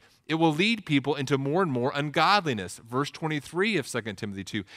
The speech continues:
"Have nothing to do with foolish, ignorant controversies. You know that they breed quarrels." That's his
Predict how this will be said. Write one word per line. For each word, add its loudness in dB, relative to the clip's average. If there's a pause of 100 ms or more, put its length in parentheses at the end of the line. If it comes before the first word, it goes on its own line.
"Have 4
nothing 0
to -2
do 2
with -4
foolish, 0
ignorant -4 (260)
controversies. -2 (180)
You 0
know 4
that 0
they 4
breed 0 (180)
quarrels." 2 (2250)
That's -2
his -4